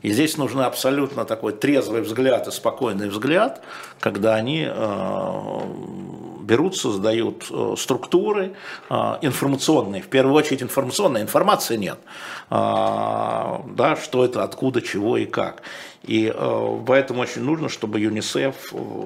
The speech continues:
на мой взгляд, юнисеф и Ватикан, которые гуманитарную миссию, а что у них еще, да, занялись бы вот такой координацией информационной. Надо собрать сначала инфо-, еще раз повторю, пока по детям не будет информации, сделать невозможно ничего.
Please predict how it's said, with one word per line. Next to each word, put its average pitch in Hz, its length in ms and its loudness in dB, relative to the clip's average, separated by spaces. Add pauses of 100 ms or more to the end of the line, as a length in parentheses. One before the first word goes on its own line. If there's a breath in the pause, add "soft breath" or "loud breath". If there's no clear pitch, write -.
(240)
на 117 120 2
мой 113 140 2
взгляд, 90 400 -6 (120)
юнисеф 104 600 -4
и 160 120 6
Ватикан, 165 500 2 (640 loud breath)
которые 120 580 4
гуманитарную 117 720 2
миссию, 113 320 -2
а - 20 0
что - 180 -2
у 107 40 0
них 92 180 -6
еще, 90 280 -2
да, 127 320 4 (300 loud breath)
занялись 123 460 2
бы 107 120 -4
вот 107 140 0
такой 127 260 4
координацией 127 840 2
информационной. 117 580 0
Надо 113 140 0
собрать - 340 4
сначала 120 300 -2
инфо-, 117 220 -2
еще 117 220 0
раз - 140 -12
повторю, - 260 -12 (260 loud breath)
пока 110 280 8
по - 160 0
детям 117 340 0
не 104 80 -2
будет 117 260 -2
информации, 131 640 0
сделать 151 340 0
невозможно 104 500 -2
ничего. - 300 -12